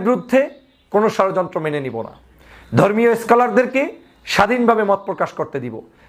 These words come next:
তাদেরকে নিয়ে কারো কোনো বাজে মন্তব্য আমরা সহ্য করব না। আমরা দল করব, রাজনীতি করব, সব করব, কিন্তু আমাদের মাথার তাজদেরকে আমরা সম্মান করব। সেই জায়গায় কোনো ধরনের ছাড় দেয়া হবে না ইনশাআল্লাহ। প্রিয় ভাইরা, আপনারা জানেন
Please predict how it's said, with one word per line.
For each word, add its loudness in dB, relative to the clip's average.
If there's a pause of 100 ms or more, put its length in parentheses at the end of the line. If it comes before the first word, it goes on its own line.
(140)
তাদেরকে 2
নিয়ে 4
কারো 2
কোনো -4
বাজে -2
মন্তব্য -4
আমরা -2
সহ্য -8
করব -6
না। -12 (400)
আমরা 0
দল 2
করব, 0
রাজনীতি -2
করব, 0
সব 0 (140)
করব, -2 (360)
কিন্তু 2
আমাদের 2
মাথার -2
তাজদেরকে -4
আমরা -6 (140)
সম্মান -2
করব। -6 (200)
সেই 0
জায়গায় 2 (120)
কোনো 2
ধরনের -4 (100)
ছাড় 0
দেয়া -8 (300)
হবে 2
না -2
ইনশাআল্লাহ। -8 (440)
প্রিয় 6
ভাইরা, 2 (440)
আপনারা 2
জানেন -2